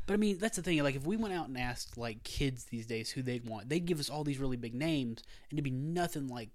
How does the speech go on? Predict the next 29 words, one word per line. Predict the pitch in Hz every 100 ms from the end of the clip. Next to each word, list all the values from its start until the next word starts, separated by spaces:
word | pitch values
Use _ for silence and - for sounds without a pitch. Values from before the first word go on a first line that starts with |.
| 135
Robin | 131 123 123
Williams. | 156 151 98 113
But | - 156
for | 147
us, | 147 202 160 - - - -
it's | - 143 -
so | 190 202
hard | 147 165 147
to | -
pick | - 233 -
because | 139 147 -
we're | 139 175
thinking | - 170 143 139 120
back | 147 147
to | -
our | 123 123
Genie. | 110 131 117 - -
The | -
one | 190 240 262
thing | 240
I | 185
do | 170
like | 165 151
about | 143 143
the | 139
Disney | 127 135 143
reboots | 127 135 139 139
they're | 127
doing | 120 120 147 160